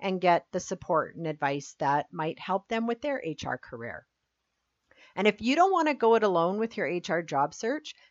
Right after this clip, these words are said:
be sure to get on the wait list for the H R Career Accelerator. It's eight modules and over forty-five video lessons, yes, forty-five, that will take you from being a job seeker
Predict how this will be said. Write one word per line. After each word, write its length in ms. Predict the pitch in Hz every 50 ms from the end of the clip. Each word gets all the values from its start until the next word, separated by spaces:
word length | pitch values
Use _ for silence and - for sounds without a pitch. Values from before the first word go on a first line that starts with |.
| _ -
be 80 | 202 196
sure 240 | - - - -
to 100 | 233 269
get 160 | 254 269 247 254
on 100 | 262 262
the 80 | 269
wait 260 | 247 240 208 202 196
list 300 | 185 196 190 - - -
for 80 | - 190
the 140 | 180 175 165
H 220 | 165 160 - -
R 120 | 175 165 160
Career 300 | - - - 160 156 151
Accelerator. 760 | 151 - - - 131 131 139 120 117 113 110 120 - - _ _ _ _ - - - _
It's 240 | - 175 165 - - _ - -
eight 220 | 240 262 262 -
modules 680 | 226 214 208 208 202 190 - 208 202 202 202 196 185 - - -
and 100 | 185 175
over 240 | 175 170 165 147
forty-five 880 | 151 - - - - 226 226 233 240 247 240 - - 226 214 214 202 180 170
video 300 | 190 185 185 190 185 180
lessons, 680 | 170 160 143 143 - - - 143 151 165 175 - -
yes, 280 | 175 170 170 175 - - _ _ -
forty-five, 920 | 196 208 220 214 220 233 226 226 - 214 214 214 196 175 160 156 160 160 160 _ - - - _ -
that 120 | 160 107
will 140 | 135 170 170
take 340 | - - 214 202 202 202 -
you 100 | 208 190
from 220 | - - 175 165
being 200 | 156 160 160 156
a 60 | 143 135
job 340 | - - 139 135 165 180 -
seeker 520 | - - 247 233 - - 285 294 285 262